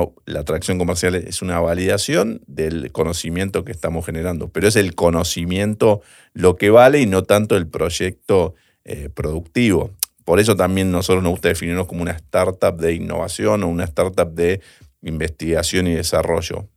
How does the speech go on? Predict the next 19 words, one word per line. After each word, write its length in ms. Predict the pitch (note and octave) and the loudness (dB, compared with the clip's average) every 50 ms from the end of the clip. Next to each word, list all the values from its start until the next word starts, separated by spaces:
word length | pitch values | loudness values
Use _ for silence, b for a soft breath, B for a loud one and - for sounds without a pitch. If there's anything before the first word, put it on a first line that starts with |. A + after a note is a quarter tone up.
| _ _ | _ _
Bien 260 | - - C#3 F#3 F#3+ A#2+ | -6 0 0 0 2 4
podríamos 520 | G#2 G2 G2 G2+ A2 A2 G2+ F#2 F2 E2+ | 4 4 4 6 6 6 6 4 2 0
decir, 260 | E2+ F2 F2 - G#2+ G2 | 0 -2 0 -2 -2 0
"Mirá, 360 | F#2+ G#2 G2+ F2 D#2 - - _ - | 0 0 0 0 -2 -8 -10 _ -12
en, 160 | - D2+ E2 | -10 -10 -10
con 220 | D#2+ - E2+ E2 | -4 -2 -2 -2
el 100 | E2 E2 | -2 -4
proceso 460 | E2+ D#2+ F2 F#2 - A#2+ A#2 A2+ F#2+ | -4 -4 -4 -2 -2 -2 -2 -2 -2
que 100 | F2 F2 | -2 0
tenemos, 420 | E2+ A2 C3 D#3 D#3+ C#3 G#2 F2+ - | 0 2 4 4 4 4 2 0 -2
obtenemos 380 | E2 E2 F#2 G2 G2+ F#2+ F#2 | -4 -2 0 0 0 0 -2
esta 200 | F2+ F2 - F2 | -4 -2 -2 -2
proteína 640 | F2 E2+ E2+ E2+ F2+ G#2 B2 C#3 D3 C3 A#2 A2+ b b b b b b b b _ | 0 0 -4 -2 -2 -2 -2 0 0 -2 -2 -2 b b b b b b b b _
y 140 | - - F2+ | -8 -4 0
vendemos", 500 | G#2 A#2+ D3 G#3 A#3+ B3 F#3+ G#2 - - | 0 0 4 4 4 4 4 0 0 -4
y, 220 | E2 D#2 D#2+ - _ | -6 -8 -10 -10 _
y 120 | F2 F2+ F2 | -8 -8 -6
mantenernos, 1300 | E2+ E2 E2+ E2+ E2+ D#2+ E2+ - F2 F#2 G2 G#2 A2 C#3 A#2+ B2 B2+ B2+ C3 C#3 D3 D3 - - _ _ _ _ _ _ _ _ | -4 -4 -4 -4 -6 -8 -2 0 0 0 2 4 4 4 2 2 0 2 2 2 2 0 -4 -10 _ _ _ _ _ _ _ _
digamos, 640 | - - E2 E2+ F2+ F#2+ G2+ G#2+ A2 A2 G#2 - - | -8 -4 0 2 4 4 4 4 4 2 2 -2 -8